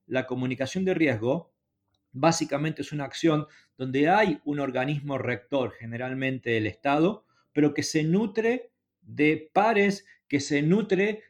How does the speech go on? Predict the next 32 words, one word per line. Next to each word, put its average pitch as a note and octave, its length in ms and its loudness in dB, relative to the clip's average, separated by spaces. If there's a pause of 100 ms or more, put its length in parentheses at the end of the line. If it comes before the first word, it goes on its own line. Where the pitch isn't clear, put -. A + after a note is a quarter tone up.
de B2+ 160 0
otras D#3+ 280 0
instituciones, D3+ 840 -2 (240)
que D3+ 100 2
se C#3+ 200 -2
nutre F#3 600 0
de C#3 140 -2
mucha F3+ 340 2
acción D#3+ 560 -4
colaborativa C3 960 -2 (200)
para C3 220 0
generar C3 640 -2 (320)
esta E3+ 500 0
sensación C#3 840 -2
de A#2 200 -6
alarma, D#3+ 460 0
como B2 220 -4
antes C3 260 -6
decía, E3 480 0
que B2+ 100 -10
implica C3 520 -6
modificar A#2 680 -4
hábitos. F#2+ 540 -6 (480)
Es F3+ 380 2 (280)
mucho G3 340 2
más E3+ 300 2
horizontal C#3+ 540 2
y D3+ 120 0
colaborativa B2+ 580 -2
en D3+ 60 -2
algún B2+ 260 -2
momento, B2+ 540 -2